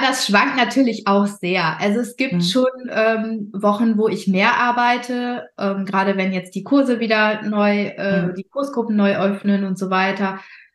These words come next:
Speaker 1: Das kennst du sicherlich auch. Dann ist natürlich mehr
Speaker 2: Ja, das
Speaker 1: los
Speaker 2: ist ganz normal,
Speaker 1: in den
Speaker 2: ja.
Speaker 1: Wochen. Genau. Und, äh, dann gibt's auch wieder ruhigere Phasen. Aber ja, ich versuche mich, weil ich habe ja auch,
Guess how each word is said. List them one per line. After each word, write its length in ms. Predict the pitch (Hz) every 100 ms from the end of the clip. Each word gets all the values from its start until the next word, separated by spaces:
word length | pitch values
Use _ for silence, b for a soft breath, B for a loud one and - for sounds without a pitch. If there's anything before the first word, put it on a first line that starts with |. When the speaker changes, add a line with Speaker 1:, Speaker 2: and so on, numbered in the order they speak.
| _ _ -
Speaker 1:
Das 160 | 175
kennst 240 | - 214 208
du 40 |
sicherlich 380 | 208 220 185 -
auch. 300 | 196 226 233
Dann 140 | 202 190
ist 120 | 208
natürlich 380 | 202 208 202 196
mehr 260 | 190 233
Speaker 2:
Ja, 60 | 269
das 100 | 254
Speaker 1:
los 120 | 254 262
Speaker 2:
ist 60 |
ganz 280 | 185 160 165
normal, 360 | 180 165 160 165
Speaker 1:
in 40 | 156
den 80 |
Speaker 2:
ja. 60 | 165
Speaker 1:
Wochen. 520 | 175 214 226 226 233 B B _
Genau. 480 | 202 190 185 190 190
Und, 220 | 196 202
äh, 180 | 208 196
dann 200 | 196 208
gibt's 180 | 214 -
auch 140 | 180
wieder 220 | 202 185
ruhigere 460 | 175 226 247 226 214
Phasen. 540 | - 196 202 202 208
Aber 500 | 190 185 185 180 - _ _ _ _
ja, 520 | 185 180 190 185 180 -
ich 240 | 202 202
versuche 680 | 233 226 196 226 294 311 294
mich, 420 | 269 277 311 311
weil 160 | 202 202
ich 140 | 202
habe 120 | 233 220
ja 180 | 185
auch, 120 | 202